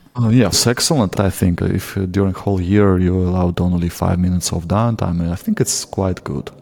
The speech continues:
Of course, six, uh, means, like, half a minute of downtime per year. It's, uh, I think, absolutely excellent.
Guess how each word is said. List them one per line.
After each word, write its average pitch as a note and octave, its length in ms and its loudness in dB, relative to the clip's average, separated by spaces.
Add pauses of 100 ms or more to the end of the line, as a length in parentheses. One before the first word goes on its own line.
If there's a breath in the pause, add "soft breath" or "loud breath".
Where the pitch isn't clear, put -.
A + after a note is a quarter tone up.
(840 loud breath)
Of G#2+ 220 -4
course, A#2+ 220 0
six, - 540 0
uh, F#2+ 180 0
means, G#2 320 4
like, F#2+ 160 0
half - 220 -2
a G2+ 60 2
minute G2+ 280 4
of E2 140 -2
downtime - 560 -4 (220)
per G2+ 160 2
year. F2+ 500 2
It's, - 320 -4
uh, D2 260 -8
I D#2+ 120 -4
think, E2 320 -8 (180)
absolutely - 440 -4
excellent. - 440 -8